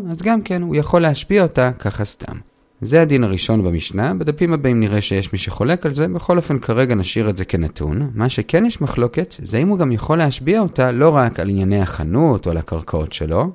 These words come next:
אלא גם סתם דברים שוטפים של הבית, מה שנקרא במשנה פלחה ועיסתה. כלומר, למשל שכשהיא מכינה חלה לשבת, היא לא גונבת חלק מהקמח ושמה בצד בקופה משלה.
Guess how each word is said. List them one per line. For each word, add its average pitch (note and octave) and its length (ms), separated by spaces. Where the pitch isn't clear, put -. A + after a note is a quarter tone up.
אלא C3+ 140
גם E3 180
סתם G#3 240
דברים F#3+ 280
שוטפים F3+ 360
של E3+ 180
הבית, D3+ 380
מה D#3+ 100
שנקרא C#3+ 400
במשנה C3+ 520
פלחה D3 580
ועיסתה. D#3+ 540
כלומר, C3 240
למשל C3 400
שכשהיא C3 340
מכינה C#3 360
חלה E3+ 240
לשבת, F#3+ 600
היא D3+ 120
לא F#3+ 100
גונבת G3+ 400
חלק F#3 300
מהקמח F#3 600
ושמה F#3+ 320
בצד F#3+ 340
בקופה D#3+ 400
משלה. D#3 420